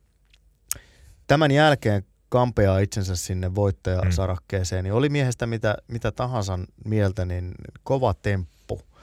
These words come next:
Speaker 1: Ja tota, ää, mitä nyt on seurannut hänen suhtautumistaan näihin,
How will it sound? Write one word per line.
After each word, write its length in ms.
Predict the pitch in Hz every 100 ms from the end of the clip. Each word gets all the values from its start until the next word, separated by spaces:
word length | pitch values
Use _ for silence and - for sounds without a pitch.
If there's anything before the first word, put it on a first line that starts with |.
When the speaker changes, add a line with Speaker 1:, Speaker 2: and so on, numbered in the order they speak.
| - - _ _ _ -
Speaker 1:
Ja 180 | 92
tota, 440 | 87 90 - 98 98 - - _ 98 -
ää, 200 | 101 101
mitä 260 | 107 120
nyt 120 | 110 120
on 80 |
seurannut 420 | 107 135 135 117 101
hänen 240 | 101 98
suhtautumistaan 840 | 107 104 110 95 92 85 - 92
näihin, 380 | 92 90 92 87